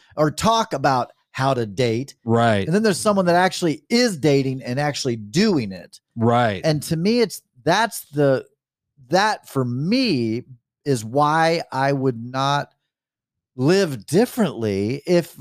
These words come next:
Speaker 1: emphatically they found out that the, "Oh my gosh, we found a copy of the Bible way back when."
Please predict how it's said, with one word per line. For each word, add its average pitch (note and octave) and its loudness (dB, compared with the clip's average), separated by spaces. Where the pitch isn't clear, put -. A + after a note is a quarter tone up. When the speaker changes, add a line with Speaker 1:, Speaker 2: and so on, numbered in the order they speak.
Speaker 1:
emphatically G3+ -2
they D#3+ 2
found F#3+ -2
out E3 2
that C3 0
the, C3+ -8
"Oh F3 2
my C#3 -2
gosh, A#2+ -2
we A#2 -6
found D#3+ 0
a - -6
copy C#3+ 0
of A#2+ -2
the A2+ -6
Bible A2 0
way C#3 2
back A#2+ -2
when." G#2+ -2